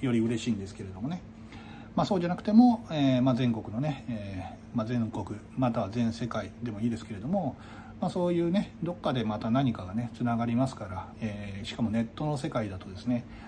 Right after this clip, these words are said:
どこがどうね、えー、つながって、この、イノベーションじゃないですけどね、えー、化学反応じゃないですけどね、えー、起きるか分かんないのでね。で、こっちはまあ発信するだけなんですけれども、反応っていうのはね、見てる方の反応とか、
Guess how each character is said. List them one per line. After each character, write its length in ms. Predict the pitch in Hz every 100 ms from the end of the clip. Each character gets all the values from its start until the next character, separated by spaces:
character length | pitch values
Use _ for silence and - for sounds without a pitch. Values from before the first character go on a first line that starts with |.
| - 127
ど 120 | 131
こ 120 | 180
が 140 | 190
ど 240 | 175 175 175
う 20 |
ね、 200 | 185 - 117
え 200 | 107 101
ー、 20 |
つ 80 | 131
な 100 | 120
が 80 | 120
っ 40 |
て、 160 | 113 120
こ 140 | 120
の、 420 | 110 107 104 104 - - - - - -
イ 120 | 135
ノ 100 | 131
ベ 120 | 117 117
ー 20 |
シ 100 | 123
ョ 20 |
ン 40 |
じ 60 | 113
ゃ 20 |
な 60 | 101
い 20 |
で 40 | 92
す 60 |
け 60 | 104
ど 60 | 110
ね、 260 | 107 85 -
え 400 | 107 98 101 101
ー、 40 |
化 120 | - 123
学 220 | 123 113
反 260 | - 120
応 120 | 104 95
じ 80 |
ゃ 20 | 101
な 60 |
い 40 | 101
で 40 |
す 80 | -
け 80 | 98
ど 80 |
ね、 260 | 120 135 123 - - - - - -
え 460 | 110 104 101 98 101
ー、 40 | 117
起 60 | 135
き 40 |
る 120 | 117
か 160 | 113 104
分 100 | 117
か 100 | 190
ん 40 |
な 80 | 131
い 60 | 90
の 100 | 87
で 80 |
ね。 260 | 104 127 - -
で、 100 | 139
こ 100 | 135
っ 40 | 151
ち 140 | -
は 120 | 170
ま 120 | 123 104
あ 40 |
発 220 | - 113
信 240 | - 120 110
す 100 | 117
る 80 |
だ 140 | 113 110
け 80 | 113
な 100 | 95
ん 60 |
で 80 | 95
す 80 | -
け 80 | 139
れ 60 |
ど 60 | 156
も、 160 | 151
反 400 | 123 170 185 185
応 180 | 180 190
っ 20 |
て 120 | - 117
い 40 |
う 40 |
の 80 | 95
は 60 | 95
ね、 240 | 147 139 -
見 100 | 135
て 100 | 117
る 60 |
方 240 | 107 147 160
の 120 | 131
反 280 | 120 107 101
応 120 | 104
と 100 | 110
か、 220 | 104 95